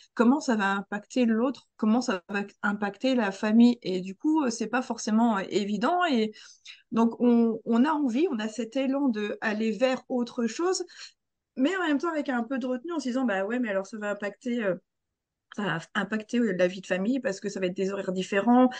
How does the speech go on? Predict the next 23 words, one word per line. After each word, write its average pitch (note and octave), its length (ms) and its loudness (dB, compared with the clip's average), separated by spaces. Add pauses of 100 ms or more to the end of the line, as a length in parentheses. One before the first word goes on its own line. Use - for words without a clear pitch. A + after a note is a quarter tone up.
(340)
Euh, F#3 320 8
enfin, F#3+ 200 2
voilà, C4 240 2
ça A3+ 160 -2
vient A#3 220 0
chercher A#3+ 480 -4
effectivement A3+ 480 -2
aussi C4+ 240 0
au A#3 40 2
niveau G#3 280 0
de G#3 60 -2
nos G#3 160 -2
craintes. C4+ 360 0
Bon, G3 140 -6
voilà, G#3+ 240 -2
parce F#3+ 160 -8
que G3+ 80 -10
moi, A3 240 -2
par F3+ 80 -6
exemple, G#3 200 -6
si F#3+ 120 -8
je F#3+ 80 -6
reprends G3 340 -4